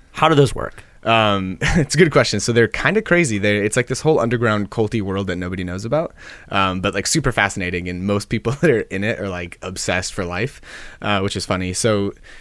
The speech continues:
Speaker 2: they're run much like a gymnastics meet, I guess, where there are many different events. Um, some are based on speed. So you have speed step, which is, like, alternating feet, kind of, like, looks like running in place. Um,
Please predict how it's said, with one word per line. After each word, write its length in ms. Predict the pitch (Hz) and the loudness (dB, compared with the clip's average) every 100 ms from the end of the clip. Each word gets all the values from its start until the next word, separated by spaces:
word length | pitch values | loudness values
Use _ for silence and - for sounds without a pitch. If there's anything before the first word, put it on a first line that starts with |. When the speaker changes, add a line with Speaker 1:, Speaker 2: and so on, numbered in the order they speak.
| - | -12
Speaker 2:
they're 260 | 104 123 123 | 2 4 6
run 580 | 120 127 156 175 160 113 | 4 4 0 -2 -2 2
much 260 | 143 139 | 2 2
like 140 | 170 147 | 0 0
a 60 | |
gymnastics 720 | 104 107 98 101 110 98 - 98 | 0 0 0 0 -4 -4 -6 -4
meet, 280 | 98 92 - | -4 -4 -6
I 100 | 104 | -6
guess, 300 | 98 92 - | -4 -4 -4
where 100 | 98 | -2
there 180 | 95 95 | 0 -2
are 40 | |
many 240 | 95 101 104 | -2 -2 -2
different 260 | 98 92 | -4 -6
events. 560 | 90 95 85 - - - | -6 -6 -4 -4 -4 -6
Um, 480 | - 98 90 87 87 - - - - - - | -6 -6 -6 -8 -12 -14 -20 -20 -20 -20 -12
some 300 | - - 131 | -4 0 0
are 60 | 127 | 2
based 260 | 110 104 | 0 0
on 140 | 107 95 | -2 -6
speed. 320 | - 175 196 | -4 -4 -2
So 500 | - 113 101 98 95 | 0 0 0 -2 -6
you 140 | - 104 | -6 -6
have 100 | 92 | -6
speed 260 | - 120 | -4 -2
step, 220 | - 110 104 | 0 -2 -2
which 120 | 101 | -4
is, 80 | 98 | -4
like, 160 | 95 | -2
alternating 380 | 107 107 101 95 | -2 -2 -2 -2
feet, 260 | - 101 92 | -2 -4 -2
kind 140 | 101 | -4
of, 60 | 92 | -4
like, 220 | 92 - | -6 -6
looks 160 | 95 - | -8 -6
like 120 | 90 | -4
running 220 | 98 90 | -4 -4
in 100 | 90 | -6
place. 480 | - 104 160 - - - | -6 -6 -6 -10 -12 -8
Um, 400 | 98 87 87 90 | -6 -6 -10 -14